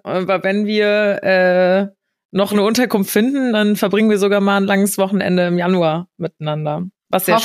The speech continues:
Speaker 1: schön
Speaker 2: wir,
Speaker 1: wird.
Speaker 2: hoffen wir.
Speaker 1: Ja.
Speaker 2: Drückt uns die Daumen, dass alles klappt, Leute.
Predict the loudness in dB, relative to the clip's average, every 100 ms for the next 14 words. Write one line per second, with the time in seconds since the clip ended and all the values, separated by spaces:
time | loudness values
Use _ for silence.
0 | 0 0 0 -2 -2 -4 -4 -4 -2 -2
1 | -6 -10 -20 -20 -10 -4 -2 0 0 0
2 | 0 0 0 0 0 0 0 -4 -2 0
3 | 2 0 -4